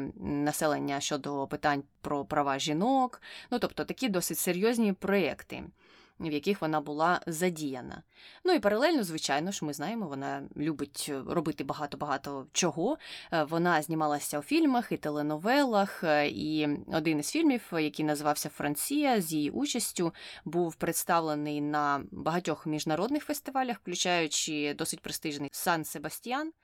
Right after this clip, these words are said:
А інший фільм «Інфансія Кладестіна» був відібраний для номінації в категорії «Найкращий іноземний фільм»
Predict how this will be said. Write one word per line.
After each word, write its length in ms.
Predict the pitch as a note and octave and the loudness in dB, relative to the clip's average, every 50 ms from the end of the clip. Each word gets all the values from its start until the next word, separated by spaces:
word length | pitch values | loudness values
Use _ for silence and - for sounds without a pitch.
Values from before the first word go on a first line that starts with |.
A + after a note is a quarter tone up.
| - - | -14 -4
А 260 | - E3+ E3+ - F#3+ - | 0 2 4 4 4 2
інший 340 | - G3+ C#4 C#4+ - C#4 B3 | 2 0 0 0 0 -2 -4
фільм 480 | - - - A3 G#3+ G#3 G3 F#3 F3 - | -4 -6 -4 -2 0 0 2 0 0 -2
«Інфансія 680 | - E3 D#3 - - F3 E3+ E3 D#3+ - - D#3+ D3+ D3 | -2 -4 -4 -2 -2 0 0 0 -2 -4 -2 -2 -2 -2
Кладестіна» 840 | - - D#3 D#3 C#3+ D3 D#3 - - - - A#3+ C#4+ D4 D4 C#4 C4+ - _ - - - - - _ - - | -2 -2 -2 -2 -2 -2 -4 -6 -8 -6 -4 -2 0 0 0 0 -2 -6 _ -20 -20 -20 -20 -20 _ -12 -10
був 420 | - D3 D3+ F3 G#3 A#3 A3+ G3+ - | -8 -2 0 2 2 2 0 -2 -2
відібраний 720 | E3+ D3+ C#3+ D#3+ G#3 G3+ G3 F#3 F3+ F3 F3 F3 F3 E3+ | -4 -2 -2 -2 0 2 4 4 4 4 4 2 2 0
для 400 | D#3 D#3 D3+ D#3+ D#3+ D#3+ D#3+ D#3 | 0 0 0 2 4 4 4 4
номінації 1160 | D3+ D#3+ E3 D#3+ D#3 D#3 D#3+ F3 G3+ A3+ A3+ - - - F3+ E3 D#3 D3+ D3+ D3 D3 C#3+ B2 - | 2 2 0 -2 -2 0 2 2 2 2 0 -2 -4 -4 -4 -4 -6 -6 -4 -4 -2 -2 -4 -6
в 120 | - - | -8 -6
категорії 1080 | - D#3 D3+ - D#3 C#3+ D#3+ E3+ G3 G3 F#3 F3+ E3+ D3+ D3 D#3+ D#3+ D#3+ D#3+ D#3+ D3+ - _ _ _ _ | -4 -4 -2 -2 -4 -4 -2 0 2 2 2 0 -2 -2 -2 -2 0 0 0 0 -2 -4 _ _ _ _
«Найкращий 560 | - E3 E3+ E3+ - G3 G3+ G3 - - F3+ D#3+ | -2 0 0 0 2 2 2 4 2 0 -2 -2
іноземний 480 | E3+ F3 E3 D#3+ F#3 F3 E3 D#3+ D#3 | -2 -2 -2 0 0 0 0 -2 -4
фільм» 400 | D3+ - - A3+ C#4 C#4+ D4 D4 | -6 -8 -6 -6 -4 -4 -4 -4